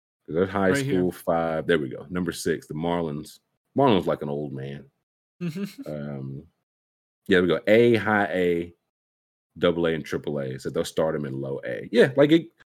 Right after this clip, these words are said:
Speaker 1: and again, the best case scenario would be you start him low A and he's just hitting six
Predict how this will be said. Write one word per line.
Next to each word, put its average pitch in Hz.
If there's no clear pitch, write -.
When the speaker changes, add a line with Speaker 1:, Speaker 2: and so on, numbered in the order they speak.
Speaker 1:
and 131
again, 175
the 120
best 156
case 165
scenario 127
would 104
be 104
you 113
start 113
him 98
low 95
A 87
and 78
he's 98
just 90
hitting 76
six -